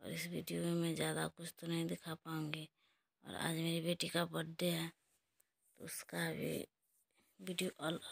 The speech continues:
अलग से उसका वीडियो डालूँगी। तो इसमें थोड़ी सी फ़ोटो डाल दूँगी, आप लोग देख लीजिएगा। तो ये कुछ फ़ोटो है, आप लोग देखिए। और मेरे हस्बैंड है,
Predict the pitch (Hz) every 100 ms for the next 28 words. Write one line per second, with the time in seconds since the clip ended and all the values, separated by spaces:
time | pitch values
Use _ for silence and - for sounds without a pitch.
0 | - 175 185 180 - 180 - 160 165 165
1 | 156 - - 160 165 165 165 160 160 -
2 | _ _ _ _ _ _ _ _ - -
3 | - 58 57 - 185 170 180 175 175 -
4 | - 170 - - 170 - 180 175 175 185
5 | 180 170 180 190 - _ 165 170 156 175
6 | 165 175 160 165 165 156 165 _ _ _
7 | _ _ _ _ _ _ _ _ - -
8 | - _ _ _ - - _ _ _ _
9 | _ _ _ _ _ _ _ _ _ _
10 | _ _ _ _ _ _ _ _ - -
11 | - - _ - 175 170 185 - - 175
12 | 160 185 185 190 - 190 175 170 165 165
13 | - 180 165 170 165 165 160 160 165 151
14 | 165 156 156